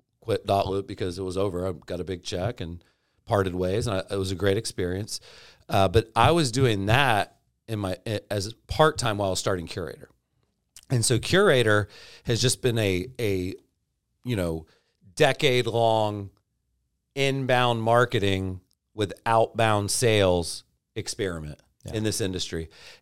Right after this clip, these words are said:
Speaker 1: And where I think that
Speaker 2: Do you think that's where most people know you from, Curator or the books?
Speaker 1: Probably the books.
Speaker 2: Okay.
Speaker 1: Yeah, I mean, my books have hundreds of thousands of readers.
Speaker 2: Yeah.
Speaker 1: Uh, and my clients at Curator, maybe five, six hundred teams, maybe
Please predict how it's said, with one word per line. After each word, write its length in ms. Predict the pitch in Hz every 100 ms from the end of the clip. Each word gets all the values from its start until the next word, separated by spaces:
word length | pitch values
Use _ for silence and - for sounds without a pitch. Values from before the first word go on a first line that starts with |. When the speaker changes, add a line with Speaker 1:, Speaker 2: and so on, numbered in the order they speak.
| _
Speaker 1:
And 320 | 120 117 113 -
where 200 | 127 131
I 100 | 120
think 320 | 110 190 214
that 220 | 147 123
Speaker 2:
Do 80 | -
you 40 | 180
think 100 | 185
that's 120 | 180
where 80 | 165
most 160 | 151 -
people 180 | 170 156
know 80 |
you 120 | 156 151
from, 180 | 160
Curator 580 | 147 147 143 143 156 151
or 180 | 143 123
the 80 | 113
books? 520 | 104 - - - - _ _ _
Speaker 1:
Probably 220 | 247 196
the 80 | 127
books. 420 | 95 87 - -
Speaker 2:
Okay. 200 | 120 90 - _
Speaker 1:
Yeah, 420 | 131 147 143 143
I 100 | 156
mean, 200 | 160 160
my 180 | 160 190
books 400 | 131 143 139 -
have 240 | 139 117
hundreds 360 | - 135 117 110
of 100 | 110
thousands 400 | 113 98 95 90
of 160 | 90 82
readers. 400 | 82 76 80 107
Speaker 2:
Yeah. 120 | 87 - _ -
Speaker 1:
Uh, 360 | 107 98 92 95
and 460 | 113 107 101 101 -
my 680 | 110 101 95 92 95 - - - -
clients 360 | - 127 104 -
at 60 | 92
Curator, 440 | 120 98 92 90
maybe 240 | 90 90
five, 720 | 92 - - - - 117 110 104
six 200 | 113 -
hundred 260 | 113 98
teams, 480 | - 104 98 98 92
maybe 340 | 101 90 85